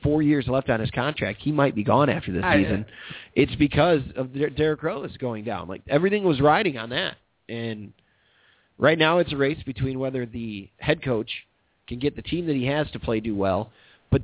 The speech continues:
Speaker 1: as the execs, they don't want him to, so they can, can they trade away enough guys to keep the team from getting into the playoffs? That's what I'm at.
Speaker 2: I, yeah, I don't know. That's
Speaker 1: I don't either.
Speaker 2: deep, uh, deep thoughts.
Speaker 1: Did you find me a quiz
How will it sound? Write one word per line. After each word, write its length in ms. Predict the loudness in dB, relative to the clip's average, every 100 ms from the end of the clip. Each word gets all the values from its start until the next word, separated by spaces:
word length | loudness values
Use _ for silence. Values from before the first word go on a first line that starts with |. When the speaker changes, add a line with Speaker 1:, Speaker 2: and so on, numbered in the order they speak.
| 2
Speaker 1:
as 140 | 0 2
the 120 | 0
execs, 480 | 2 0 0 -2 -8 -8 2
they 140 | 4
don't 180 | 4 2
want 220 | 0 0
him 80 | 0 0
to, 240 | -2 -4 _ _
so 120 | -2
they 60 | 0
can, 200 | 0 -2
can 200 | -2 -2
they 140 | -2
trade 260 | -2 -2 -2
away 220 | 0 -2
enough 240 | -2 -4 -2
guys 380 | -2 -2 -8 -12 -18 _ _ _ _
to 80 | -10
keep 240 | -6 -6 -4
the 80 |
team 380 | -4 -2 -2 -2
from 300 | 0 0 0
getting 240 | 0 2 2
into 160 | -4
the 60 | -2
playoffs? 420 | 2 2 2 -4 -14 -20 _ _ _ _ _ _ _ _ _ _ _ _ _ _ -8
That's 200 | -6 -2
what 100 | -2
I'm 120 | 0
at. 240 | -4 -6 _ _
Speaker 2:
I, 180 | -4 -2
yeah, 240 | 0 0
I 140 | 0 0
don't 160 | 0
know. 280 | 0 -2 -4 -10
That's 200 | -8 -8 -10 -16 -18 _ _ _ _ _ _ _ _ -2
Speaker 1:
I 140 | 2
don't 140 | 4 2
either. 300 | 0 -2 -6 _ _ -16 -4
Speaker 2:
deep, 260 | -4 -2
uh, 200 | -2 -2 -6 -12 -4
deep 220 | -2 2
thoughts. 300 | 4 2 0
Speaker 1:
Did 60 | -2
you 100 | 0
find 200 | 4 4 4
me 100 | 2
a 40 |
quiz 320 | 4 2 2